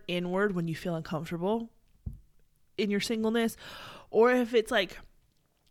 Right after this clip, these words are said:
uh, like, whenever an insecurity is brought to the forefront, whether it's your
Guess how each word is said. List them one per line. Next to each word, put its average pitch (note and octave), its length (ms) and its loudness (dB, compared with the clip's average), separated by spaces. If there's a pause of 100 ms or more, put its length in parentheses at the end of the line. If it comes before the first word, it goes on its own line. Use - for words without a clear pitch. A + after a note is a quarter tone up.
(300)
uh, G#3+ 80 -2 (100)
like, A3 160 2
whenever D#4 380 4 (140)
an G3+ 120 0
insecurity G3 520 0
is D#3+ 100 -2
brought D3+ 300 0
to F#3 60 -12
the E3+ 100 -6
forefront, G3 480 -6
whether E3+ 200 0
it's - 160 -4
your - 100 -8